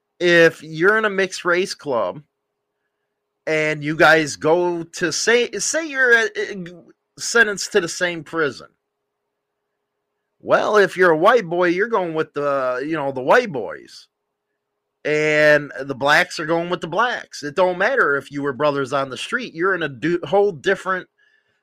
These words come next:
type of environment. And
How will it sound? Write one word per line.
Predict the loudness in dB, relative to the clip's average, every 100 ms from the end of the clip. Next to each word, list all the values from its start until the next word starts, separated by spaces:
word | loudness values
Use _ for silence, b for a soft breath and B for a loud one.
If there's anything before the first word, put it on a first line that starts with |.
| _
type | 0 2 2
of | 0 -2
environment. | -2 -4 0 2 2 -2 -6 -10 -16 -18 _ _ _ _ _ _ _ _ _ _ _
And | -4 0 2 2 0 -6